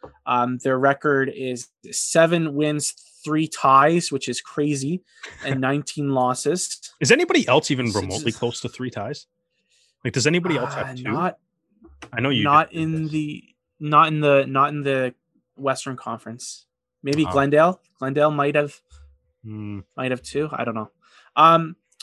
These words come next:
Speaker 1: but they've, they brought in some, some interesting, uh, uh, positional players. Ol-, Olive Khalifi,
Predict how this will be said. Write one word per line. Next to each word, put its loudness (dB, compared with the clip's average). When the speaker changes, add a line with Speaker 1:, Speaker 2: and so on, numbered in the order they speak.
Speaker 1:
but 6
they've, 6
they 6
brought 4
in 2
some, 0
some -2
interesting, -4
uh, 0
uh, -8
positional 0
players. 2
Ol-, 4
Olive 2
Khalifi, 0